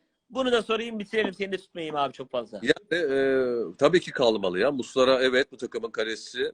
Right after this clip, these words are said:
Speaker 2: Bence her zaman birinci kalecisi. Ama Pena da bu kadronun içerisinde olmalı. Ama alabilirler mi? Gelir mi?
Speaker 1: Ama
Speaker 2: Bilmiyorum.
Speaker 1: yabancı kuralı da var. Yani öyle düşünmek lazım.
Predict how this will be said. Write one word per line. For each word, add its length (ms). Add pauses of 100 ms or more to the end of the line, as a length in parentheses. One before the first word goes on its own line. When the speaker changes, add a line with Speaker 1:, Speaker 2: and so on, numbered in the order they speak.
Speaker 2:
Bence 280
her 120
zaman 280
birinci 260
kalecisi. 560 (340)
Ama 180
Pena 280
da 120
bu 40
kadronun 300
içerisinde 420
olmalı. 440 (420)
Ama 200
alabilirler 560
mi? 180 (180)
Gelir 180
mi? 100
Speaker 1:
Ama 160
Speaker 2:
Bilmiyorum. 180
Speaker 1:
yabancı 240
kuralı 320
da 120
var. 140
Yani 260
öyle 180
düşünmek 400
lazım. 340